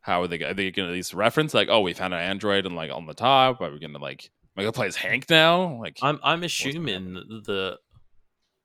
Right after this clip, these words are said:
Speaker 2: I'm assuming that eventually, whenever they do go up to try and find Simon, that whole swat situation will happen anyway, and Simon will be destroyed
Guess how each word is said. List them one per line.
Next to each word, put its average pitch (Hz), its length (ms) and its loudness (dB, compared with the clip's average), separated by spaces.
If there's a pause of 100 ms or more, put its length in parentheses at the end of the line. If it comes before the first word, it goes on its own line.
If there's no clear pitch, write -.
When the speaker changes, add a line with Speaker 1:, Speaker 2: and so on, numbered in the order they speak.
(840)
Speaker 2:
I'm 127 140 0
assuming 131 520 -4
that 98 240 -4 (520)
eventually, 117 540 -2
whenever 104 300 -2
they 98 160 -2
do 98 260 -6
go 95 200 -8
up - 180 -8
to - 80 -12
try 98 220 -6
and 90 120 -14
find 92 380 -4
Simon, 98 640 -10 (420)
that 110 200 2
whole 104 240 0
swat - 320 -6
situation 95 600 -8
will 87 80 -14
happen 95 300 -4
anyway, 95 420 0
and 101 140 -4
Simon 95 340 -6
will 92 80 -8
be 92 160 -8
destroyed 92 560 -8